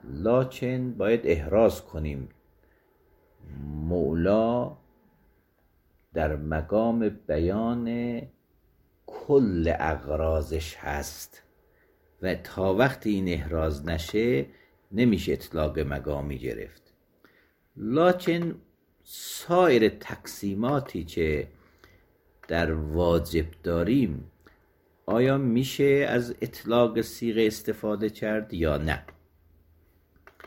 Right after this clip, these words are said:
تقسیماتی که برای واجب مطرح می‌کنن، یکی اینه: واجب یا نفسیه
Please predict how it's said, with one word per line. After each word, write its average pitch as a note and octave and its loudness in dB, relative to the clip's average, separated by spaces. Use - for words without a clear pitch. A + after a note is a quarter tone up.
تقسیماتی D#3+ 0
که B2+ 0
برای A#2 4
واجب G#2 2
مطرح F#2+ -2
می‌کنن، B2 -4
یکی B2+ 0
اینه: F#2+ 0
واجب G2 2
یا G#2 2
نفسیه C3 0